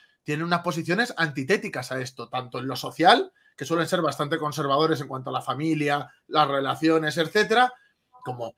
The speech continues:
en su visión del mundo. Es decir, por ejemplo, aquí que estén a-, no sé cómo os impactará a vosotros o no. En Cuba yo cuando fui no era así. Me han dicho que ahora ya empieza a ser así. Pero el tema de adoctrinar a niños con la ideología de género, eh, estar, eh, abotargándoles la cabeza con teorías anticientíficas y estúpidas,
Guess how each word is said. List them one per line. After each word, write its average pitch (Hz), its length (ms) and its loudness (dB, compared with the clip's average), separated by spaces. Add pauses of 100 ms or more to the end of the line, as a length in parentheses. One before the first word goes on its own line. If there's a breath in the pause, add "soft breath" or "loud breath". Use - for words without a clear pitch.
(120)
en 143 140 -4
su 139 140 -6
visión 180 320 2
del 185 140 8
mundo. 180 360 2
Es 139 120 -2
decir, 160 320 2
por 139 100 -4
ejemplo, 180 220 0
aquí 165 120 -4
que 170 80 0
estén 196 200 2
a-, 190 80 4 (160)
no 127 120 -14
sé 180 200 0 (100)
cómo 151 160 -4
os 147 80 -4
impactará 147 440 4
a - 40 6
vosotros 135 400 -4
o 127 60 -6
no. 202 240 2 (280 soft breath)
En 131 120 -12
Cuba 175 180 6
yo 180 100 4
cuando 175 240 2
fui 220 160 -2
no 240 100 2
era 170 80 4
así. 190 340 -2
Me 147 60 0
han 156 60 -2
dicho 170 200 -4
que 175 60 6
ahora 190 120 8
ya 185 100 6
empieza 170 260 0
a - 20 -8
ser 143 160 0
así. 165 340 -2 (260)
Pero 143 140 -4
el 139 80 -6
tema 196 200 6
de 175 40 8
adoctrinar 151 480 4
a 180 80 12
niños 190 320 2
con 180 140 0
la 175 60 4
ideología 170 420 4
de 170 80 4
género, 220 580 4 (400 soft breath)
eh, 131 220 -6
estar, 170 480 8 (520)
eh, 170 140 -10 (160)
abotargándoles 180 680 4
la 175 100 2
cabeza 170 380 0
con 156 180 -4
teorías 160 380 2
anticientíficas 156 800 -2
y - 20 0
estúpidas, 208 720 2